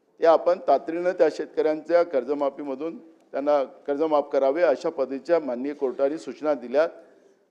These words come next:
आणि म्हणून त्याचे तुम्ही पाचशे कोटी ठेवलेत. म्हणजे पाच हजार कोटी, पाच हजार सतरा कोटी रुपये तुम्हाला द्यायचे होते ते वाले, पण त्याचे फक्त पाचशे कोटी दिलेत.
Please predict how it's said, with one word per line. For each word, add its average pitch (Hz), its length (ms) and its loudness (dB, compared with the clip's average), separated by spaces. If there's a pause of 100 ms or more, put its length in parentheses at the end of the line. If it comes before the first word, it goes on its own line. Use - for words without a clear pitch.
आणि 151 160 -2
म्हणून 180 240 -2
त्याचे 165 420 4
तुम्ही 240 240 0
पाचशे 214 400 4
कोटी 226 260 4
ठेवलेत. 170 360 4 (760)
म्हणजे 151 160 -2
पाच 190 480 4
हजार 208 260 6
कोटी, 190 320 -6
पाच 190 420 4
हजार 196 240 6
सतरा 202 340 2
कोटी 214 260 4
रुपये 214 220 4
तुम्हाला 190 280 4
द्यायचे 165 340 4
होते 180 160 -2
ते 196 220 4
वाले, 139 360 6 (800)
पण 151 100 -4
त्याचे 175 280 6
फक्त 214 280 4
पाचशे 240 400 4
कोटी 247 240 2
दिलेत. 156 280 -2